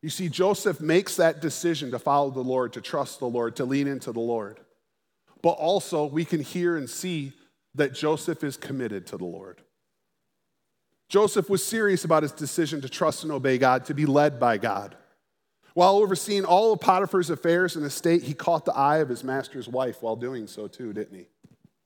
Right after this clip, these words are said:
He wasn't out shaking his boom boom. He wasn't doing none of that.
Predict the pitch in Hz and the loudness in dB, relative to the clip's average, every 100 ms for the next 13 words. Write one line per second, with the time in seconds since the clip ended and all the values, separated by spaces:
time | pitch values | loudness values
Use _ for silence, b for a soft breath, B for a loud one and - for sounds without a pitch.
0 | _ _ _ _ _ _ _ _ _ _ | _ _ _ _ _ _ _ _ _ _
1 | _ _ _ _ _ _ _ _ _ _ | _ _ _ _ _ _ _ _ _ _
2 | _ _ _ _ _ _ - 175 190 180 | _ _ _ _ _ _ -10 -4 -4 -2
3 | 175 175 - 160 165 160 147 131 143 156 | -2 -2 -2 -2 -2 -4 -6 -6 -6 -4
4 | 143 156 165 147 151 151 139 151 151 151 | -4 -4 -2 -2 -4 -4 -6 -6 -4 -4
5 | 147 104 95 87 | -2 -4 -6 -8